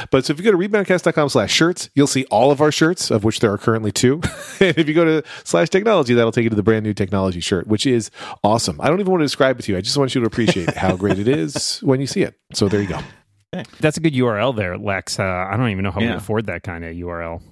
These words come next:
Speaker 2: It's just too, <laughs> too rich for our blood. That's where all the money's going.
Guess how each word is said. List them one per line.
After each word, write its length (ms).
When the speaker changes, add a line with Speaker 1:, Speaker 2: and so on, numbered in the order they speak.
Speaker 2:
It's 180
just 220
too, 120
<laughs> 360
too 140
rich 240
for 100
our 140
blood. 360
That's 180
where 60
all 80
the 80
money's 280
going. 320